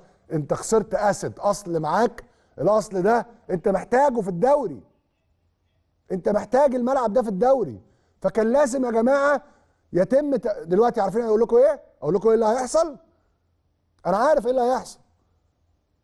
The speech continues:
مسؤولي ملعب استاد اسكندريه هيطلبوا ان مفيش ماتشات تتلعب على الملعب لمده شهرين ثلاثه.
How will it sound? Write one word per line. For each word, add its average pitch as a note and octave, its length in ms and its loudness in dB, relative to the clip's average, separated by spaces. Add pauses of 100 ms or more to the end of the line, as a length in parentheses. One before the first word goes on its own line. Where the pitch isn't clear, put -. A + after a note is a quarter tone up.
(480)
مسؤولي A#3+ 460 0
ملعب A3 260 2
استاد G#3 240 -6
اسكندريه A#3 680 2 (260)
هيطلبوا G3 420 0
ان A3 40 -4
مفيش F#3 280 -6
ماتشات G3 260 -8
تتلعب F#3 280 -2
على E3+ 80 0
الملعب F#3 260 0
لمده F3 260 -2
شهرين D#3 300 -4
ثلاثه. C3 340 -6